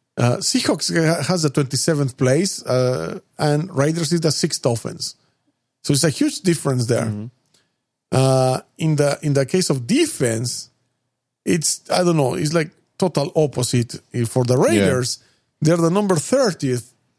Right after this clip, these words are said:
Speaker 2: Well,
Speaker 1: defense.
Speaker 2: if we look based on the statistics, it is going to be a balanced game.
Speaker 1: Balanced game, yeah.
Speaker 2: Yeah.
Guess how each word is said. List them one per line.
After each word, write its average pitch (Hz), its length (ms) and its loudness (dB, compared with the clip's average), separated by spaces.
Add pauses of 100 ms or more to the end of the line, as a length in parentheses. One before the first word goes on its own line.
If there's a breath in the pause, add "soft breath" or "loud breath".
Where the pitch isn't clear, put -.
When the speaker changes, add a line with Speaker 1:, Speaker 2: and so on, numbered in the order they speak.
(380)
Speaker 2:
Well, - 80 -4
Speaker 1:
defense. 120 680 -2 (360)
Speaker 2:
if 113 160 -10
we 123 80 -2
look 160 160 -2 (140)
based 139 320 -2
on 110 180 -4
the 92 120 -4
statistics, - 800 -8 (280)
it 147 140 -8
is 180 140 0
going 175 220 0
to 143 80 -2
be 139 120 2
a 117 60 2
balanced 113 360 2
game. 107 100 4
Speaker 1:
Balanced 131 420 2
game, 143 320 0
yeah. 117 80 2
Speaker 2:
Yeah. 101 240 0